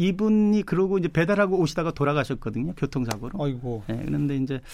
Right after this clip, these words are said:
Speaker 1: 어, 그것도 제 시선이 이제 머물게 된 거죠. 그러니까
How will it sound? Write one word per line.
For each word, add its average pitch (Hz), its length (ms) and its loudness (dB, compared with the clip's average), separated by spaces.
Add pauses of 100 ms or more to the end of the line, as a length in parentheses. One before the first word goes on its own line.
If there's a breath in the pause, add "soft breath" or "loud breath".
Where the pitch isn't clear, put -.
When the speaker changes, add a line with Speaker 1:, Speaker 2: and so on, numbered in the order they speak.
(440 loud breath)
Speaker 1:
어, - 160 -8
그것도 214 420 2
제 160 260 2
시선이 208 400 2
이제 151 140 4
머물게 139 460 4
된 113 180 -2
거죠. 101 280 -6 (580 soft breath)
그러니까 117 200 -4